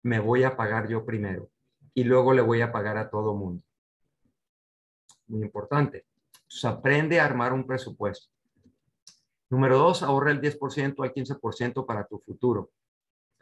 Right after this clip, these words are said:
Lo aprendí del hombre más rico de Babilonia. Léelo. Es muy popular ese libro,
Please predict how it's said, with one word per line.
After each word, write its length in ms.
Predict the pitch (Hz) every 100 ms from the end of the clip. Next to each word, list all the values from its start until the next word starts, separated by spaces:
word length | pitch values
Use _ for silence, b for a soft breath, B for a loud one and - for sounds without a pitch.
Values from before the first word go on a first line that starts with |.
| _
Lo 160 | 120 120
aprendí 380 | 120 117 117 139
del 160 | 135
hombre 240 | 135 131 131
más 160 | 127
rico 280 | 131 123 123
de 80 | 117
Babilonia. 680 | 104 101 104 127 131 101 101 -
Léelo. 640 | 110 120 117 107 90 - _ _ _ _ _ _ _ _ _ -
Es 140 | -
muy 240 | 147 156 -
popular 440 | 160 123 131 123 135
ese 140 | -
libro, 400 | 117 120 98 -